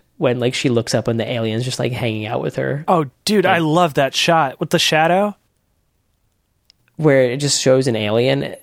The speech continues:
Speaker 1: like, just, like, a, like, a, like, a big dummy, just kind of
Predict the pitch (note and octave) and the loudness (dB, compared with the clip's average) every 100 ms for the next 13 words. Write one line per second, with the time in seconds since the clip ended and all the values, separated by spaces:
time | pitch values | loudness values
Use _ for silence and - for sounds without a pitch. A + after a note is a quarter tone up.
0 | - A#2+ B2 A#2+ - - - - A#2 - | -4 -2 0 -2 -2 -6 -4 -2 -2 0
1 | B2 A#2 - _ - A#2+ A2 A2+ A2+ A2 | 0 0 -6 _ -2 -2 0 -2 0 0
2 | G#2 A#2+ C3 D#3 - - - B2 A#2 B2+ | 0 0 -2 -4 -8 -8 -6 -4 -2 -4